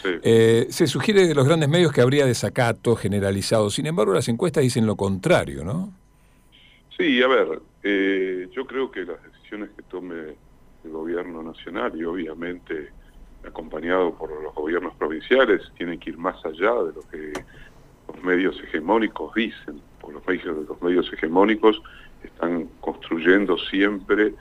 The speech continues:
Speaker 1: la posibilidad de desacreditar, eh, y de destruir cualquier medida
Speaker 2: Claro.
Speaker 1: que tome el gobierno. Si el gobierno dice hoy,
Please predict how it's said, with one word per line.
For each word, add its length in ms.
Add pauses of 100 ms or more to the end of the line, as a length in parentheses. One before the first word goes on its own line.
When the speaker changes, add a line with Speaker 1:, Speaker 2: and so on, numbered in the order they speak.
(360)
Speaker 1:
la 100
posibilidad 840
de 180
desacreditar, 1000 (540)
eh, 600 (140)
y 80
de 120
destruir 580
cualquier 600
medida 220
Speaker 2:
Claro. 160
Speaker 1:
que 100
tome 240
el 60
gobierno. 440
Si 120
el 60
gobierno 360
dice 300
hoy, 200